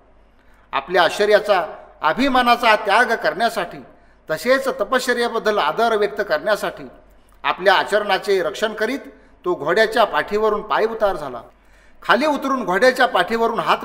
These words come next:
फिरवीत त्याचे कौतुक करीत, "तू मला पार केलेस," असे म्हटले आणि आपल्या स्नेहार्द्र दृष्टीला जणू चेतन करीत प्रसन्न होऊन छंदकाला म्हणाला, हे मित्रा,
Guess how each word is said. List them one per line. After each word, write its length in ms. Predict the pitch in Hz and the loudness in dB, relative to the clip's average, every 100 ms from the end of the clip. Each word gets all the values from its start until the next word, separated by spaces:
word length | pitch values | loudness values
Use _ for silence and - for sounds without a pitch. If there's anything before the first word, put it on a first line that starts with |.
| 214 | -4
फिरवीत 220 | 190 143 - - _ _ _ - | -4 -6 -14 -20 _ _ _ -4
त्याचे 260 | 160 226 | -2 0
कौतुक 440 | 220 165 165 269 214 | -2 -2 -6 -8 -6
करीत, 160 | 165 - - - _ | -6 -8 -18 -20 _
"तू 80 | 196 | 0
मला 240 | 208 202 | 4 4
पार 300 | 196 147 185 | 4 4 2
केलेस," 480 | 226 214 214 254 - - - _ | 2 0 0 0 -4 -16 -20 _
असे 220 | 151 - 269 | -6 0 0
म्हटले 300 | 247 233 233 | 0 0 2
आणि 300 | 214 208 185 - - | 2 0 -10 -16 -4
आपल्या 360 | 170 180 214 196 | 0 2 4 4
स्नेहार्द्र 640 | - 196 175 247 262 254 | 2 -2 4 4 4 0
दृष्टीला 520 | 233 196 - 220 208 190 | 0 -4 -10 -2 2 2
जणू 280 | 190 190 | 0 -6
चेतन 400 | 180 - 165 254 | -8 -10 -4 -4
करीत 260 | 233 208 208 | -2 -4 -4
प्रसन्न 480 | - - - 254 240 | -6 -8 -4 -4 -2
होऊन 360 | 196 202 190 - - - - | -2 -2 -6 -10 -20 -16 -10
छंदकाला 460 | 175 196 196 185 | -4 0 2 2
म्हणाला, 380 | 135 143 180 123 - - - _ _ _ _ | 0 -2 -4 -6 -10 -20 -20 _ _ _ _
हे 100 | 165 | -6
मित्रा, 360 | 170 151 165 | -4 -2 0